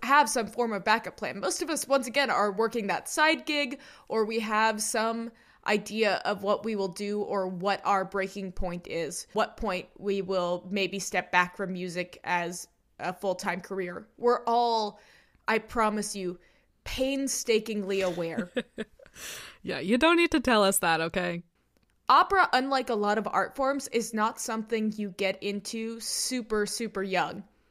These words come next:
Speaker 1: A lot of people don't have their break right out of college. Very, very few people have that kind of break. Most people don't have their break right out of grad school. It takes a lot of time for people's voices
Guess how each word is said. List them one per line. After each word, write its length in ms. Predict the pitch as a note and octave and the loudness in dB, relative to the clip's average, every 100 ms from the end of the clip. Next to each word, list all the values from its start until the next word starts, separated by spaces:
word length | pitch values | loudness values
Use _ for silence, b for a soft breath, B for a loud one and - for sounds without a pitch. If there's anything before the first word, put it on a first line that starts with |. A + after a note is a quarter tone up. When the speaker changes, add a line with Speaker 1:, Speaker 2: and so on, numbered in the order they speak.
| b b b | b b b
Speaker 1:
A 80 | A3 | 2
lot 260 | A3 A#3+ | 4 4
of 100 | B3 | 4
people 300 | B3 B3+ A3+ | 0 -2 -2
don't 380 | G#3+ - G#3 G#3 | -2 0 0 0
have 280 | G3+ G3+ G3 | 0 2 2
their 160 | F#3+ F3 | -2 -4
break 500 | G3 G3 E3+ - - b - | 0 0 0 -6 -20 b -4
right 260 | F#3+ F#3 | 0 4
out 180 | F#3 F3 | 4 4
of 120 | F3+ | 0
college. 520 | - F#3 E3+ F3 - - | 0 0 2 -2 -8 -2
Very, 360 | F#3+ C#4+ C4+ G#3 | 4 4 4 0
very 280 | G#3+ F3+ | 0 -2
few 380 | F3 - C4 C#4 | -4 -6 0 0
people 360 | - G3+ - F3 | 0 -6 -6 -4
have 260 | F#3 F3 F3 | 0 0 2
that 220 | - - | -2 -4
kind 260 | - F#3 F3 | -6 -4 -4
of 140 | - | -4
break. 320 | F3+ E3+ - b b b b _ | -2 -2 -6 b b b b _
Most 360 | A3 B3 E4+ - | 4 8 8 6
people 200 | C#4 C4+ | 0 4
don't 180 | C4+ C4+ | 4 6
have 180 | C4+ | 4
their 120 | B3+ A#3 | 4 2
break 320 | A#3+ B3 A3 | 2 2 2
right 200 | A3+ B3+ | 2 4
out 140 | C4+ | 4
of 120 | C4+ | 2
grad 400 | - G3+ D#4+ F#4 | -2 4 4 4
school. 460 | - - D3 - - b b | 0 -2 -2 -4 -10 b b
It 200 | - - | -2 -2
takes 300 | - D#4+ - | -2 -2 0
a 60 | B3+ | 0
lot 240 | B3 B3 | 2 2
of 80 | A3 | 0
time 280 | A3+ A#3 A3 | -2 -2 -2
for 120 | G#3+ | -4
people's 360 | G3+ G#3+ G#3 - | -4 -4 -4 -2
voices 460 | G3 G3+ A3+ A3 | -4 -2 -4 -6